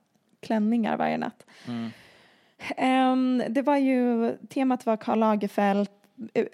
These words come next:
Speaker 1: problematisk, eh, bigot. <laughs> Men
Speaker 2: Ja.
Speaker 1: det var tydligen.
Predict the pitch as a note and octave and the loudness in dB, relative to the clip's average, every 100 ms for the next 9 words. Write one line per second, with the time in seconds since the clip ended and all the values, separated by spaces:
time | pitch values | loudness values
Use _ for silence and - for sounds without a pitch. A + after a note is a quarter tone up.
0 | - - B3 A3+ A3+ A#3+ A#3 A3+ - A3 | -10 -6 -2 2 4 4 4 2 0 -2
1 | A3 - - B3 G3+ G3+ G#3+ G3+ G3 G#3+ | -2 -8 -6 0 0 0 0 2 2 0
2 | - - - - B3+ - - - _ - | -2 -8 -8 -8 -10 -6 -8 -8 _ -12
3 | A#2+ A#3 D3+ E3+ G3+ A3 C4+ A3 G3 F#3 | -2 2 4 4 2 2 2 2 2 2
4 | F#3 | 0